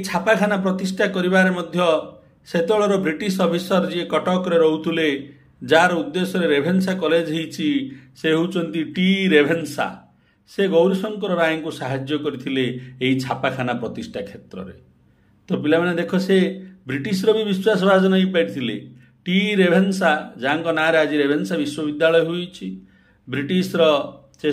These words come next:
ସମୟରେ ଅଫିସର ଥିଲେ। ସେ ସମୟରେ ଓଡ଼ିଶାରେ ଦୁର୍ଭିକ୍ଷ ବି ପଡ଼ିଥିଲା, ଆଙ୍କରି ଅଫିସର ସମୟରେ ଟି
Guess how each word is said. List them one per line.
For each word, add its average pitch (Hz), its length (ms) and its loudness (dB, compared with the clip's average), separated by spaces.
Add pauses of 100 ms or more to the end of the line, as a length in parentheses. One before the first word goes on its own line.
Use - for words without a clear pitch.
ସମୟରେ 147 400 2
ଅଫିସର 151 340 -2 (120)
ଥିଲେ। 180 220 -2 (560)
ସେ 151 100 -2 (120)
ସମୟରେ 147 300 2
ଓଡ଼ିଶାରେ 139 460 0
ଦୁର୍ଭିକ୍ଷ 127 340 -2 (100)
ବି 165 120 0
ପଡ଼ିଥିଲା, 175 380 0 (140)
ଆଙ୍କରି 143 300 -2 (280)
ଅଫିସର 151 300 -2 (120)
ସମୟରେ 170 320 -4 (680)
ଟି 139 80 -2